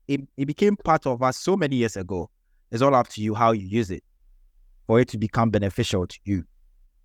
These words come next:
Mami Fosua said something. She said that social me-, media, social media is an extension of you.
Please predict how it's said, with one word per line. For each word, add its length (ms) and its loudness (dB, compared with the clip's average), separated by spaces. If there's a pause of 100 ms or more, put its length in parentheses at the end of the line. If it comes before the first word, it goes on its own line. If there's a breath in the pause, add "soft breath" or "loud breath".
(240)
Mami 160 4
Fosua 400 0
said 160 -2
something. 400 -6
She 120 -8
said 240 0
that 160 -2 (640)
social 360 -2
me-, 220 -6 (100)
media, 440 0 (100)
social 400 0
media 300 0
is 120 -2
an 120 -2
extension 480 -4
of 140 -2
you. 220 -2